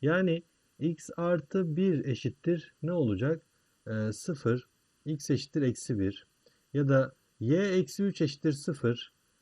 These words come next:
y eşittir üç olacak. X ve y değerlerini ne yaptık? Bulduk. Bu sayede eğer x'i eksi bir, y'yi üç seçersek bizim dizimiz a n eşittir beş haline gelecek.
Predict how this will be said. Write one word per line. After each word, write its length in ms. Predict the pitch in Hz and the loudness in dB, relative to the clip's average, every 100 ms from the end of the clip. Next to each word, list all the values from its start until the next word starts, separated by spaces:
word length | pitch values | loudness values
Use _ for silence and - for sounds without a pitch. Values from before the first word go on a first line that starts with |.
| _ - | _ -2
y 240 | 139 170 | 0 4
eşittir 600 | 151 - - 160 139 - _ _ _ - | 2 0 0 0 0 -8 _ _ _ -2
üç 360 | 165 143 - - _ _ _ - | -2 -2 -10 -20 _ _ _ -10
olacak. 460 | 92 87 131 170 - _ _ _ | -8 -4 -4 -6 -10 _ _ _
X 240 | 196 - 165 | -6 -2 4
ve 60 | |
y 220 | 156 147 | 6 6
değerlerini 440 | 123 110 101 101 147 | 6 4 2 0 0
ne 60 | |
yaptık? 380 | 156 98 - 151 | -2 -4 -6 -4
Bulduk. 240 | 117 101 143 | -4 -2 -4
Bu 80 | |
sayede 420 | 180 175 123 95 98 | -2 2 4 2 0
eğer 220 | 143 139 | 0 0
x'i 420 | - 123 - - | 0 -6 -8 -4
eksi 340 | 139 107 - 98 | -2 -2 -4 -4
bir, 180 | 90 - _ _ _ | -4 -8 _ _ _
y'yi 280 | 120 139 165 | 2 6 6
üç 180 | 147 - | 4 2
seçersek 600 | 151 143 175 - 101 110 | -2 0 0 0 -4 -4
bizim 300 | 143 165 131 | -6 -2 0
dizimiz 480 | 151 151 107 104 - _ _ _ | 0 2 0 0 -6 _ _ _
a 240 | - 139 147 | -4 -2 0
n 220 | 180 185 | 0 0
eşittir 500 | 120 - 170 131 95 | 0 -4 -4 -4 4
beş 360 | 151 123 - - | 4 4 0 -8
haline 360 | 104 92 87 | -6 -6 -6
gelecek. 500 | 87 131 170 170 175 | -4 0 2 2 0